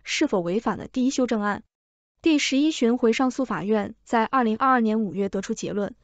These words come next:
认为佛罗里达州的两组要求内容审查和个别解释很可能违宪，确认了一项初步禁令阻止了他们的执行。相反，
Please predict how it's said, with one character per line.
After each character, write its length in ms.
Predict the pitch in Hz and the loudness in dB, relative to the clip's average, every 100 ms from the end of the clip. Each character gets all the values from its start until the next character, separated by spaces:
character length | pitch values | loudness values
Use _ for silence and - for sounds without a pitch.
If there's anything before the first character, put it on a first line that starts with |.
| _ - _ | _ -20 _
认 120 | 330 | 0
为 140 | 320 311 | 2 2
佛 180 | 247 | 2
罗 100 | 254 | 2
里 140 | 302 208 | 2 0
达 220 | 180 202 | -2 -2
州 100 | 277 | 0
的 140 | 285 | 2
两 240 | 220 196 233 | 0 0 -2
组 100 | 214 | -2
要 220 | 208 220 | -2 -2
求 340 | - 190 185 - | -2 -4 -4 -2
内 120 | 269 | 0
容 160 | 226 240 | 2 0
审 220 | 214 156 | -4 -8
查 240 | - 175 | -10 -10
和 120 | 220 | -6
个 160 | 214 311 | -2 0
别 120 | 226 | 0
解 180 | 226 - | -2 -4
释 280 | - 202 - _ | -4 -6 -8 _
很 200 | - 220 | -6 -4
可 140 | 262 | -2
能 240 | 180 185 196 | -4 -8 -8
违 160 | 175 | -8
宪， 300 | 196 - 220 - _ - _ | -4 -2 -2 -4 _ -20 _
确 180 | - 330 | 0 2
认 140 | 311 | 4
了 80 | 262 | 2
一 100 | 202 | 0
项 240 | 220 254 226 | 2 2 0
初 220 | - 311 | 0 0
步 120 | 277 | 0
禁 200 | 233 254 | 0 0
令 220 | 254 202 - | 2 -2 -8
阻 220 | - 196 | -8 -4
止 100 | 220 | -2
了 120 | 156 98 | -4 -6
他 160 | - | -6
们 100 | 190 | -6
的 40 | 175 | -6
执 180 | - | -8
行。 280 | 175 - 214 - _ _ _ _ _ | -8 -10 -12 -16 _ _ _ _ _
相 260 | - 262 | 0 0
反， 280 | 269 214 208 | 2 -2 -4